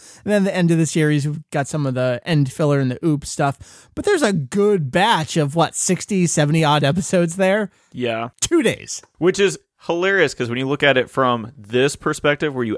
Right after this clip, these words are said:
Speaker 2: actually know the dates,
Speaker 1: Yeah.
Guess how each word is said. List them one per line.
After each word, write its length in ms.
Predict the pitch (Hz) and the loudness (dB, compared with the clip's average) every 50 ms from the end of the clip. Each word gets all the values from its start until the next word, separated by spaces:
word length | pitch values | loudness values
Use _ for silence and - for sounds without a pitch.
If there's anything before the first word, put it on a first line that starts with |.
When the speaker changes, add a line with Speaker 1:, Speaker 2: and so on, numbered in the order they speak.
| - _ | -6 _
Speaker 2:
actually 480 | - 110 113 113 - - - 127 120 113 | 0 2 2 2 0 -2 -4 -4 -4 -6
know 360 | 110 107 110 107 110 117 117 | -6 -6 -4 -2 0 0 0
the 160 | 104 110 110 | -2 -4 -6
dates, 680 | 101 98 - 104 98 101 113 117 - - - - - - _ _ _ _ _ | -6 -6 -6 -6 -4 -4 -6 -6 -8 -8 -8 -10 -10 -14 _ _ _ _ _
Speaker 1:
Yeah. 320 | - 131 120 110 110 110 | -2 0 0 0 0 -2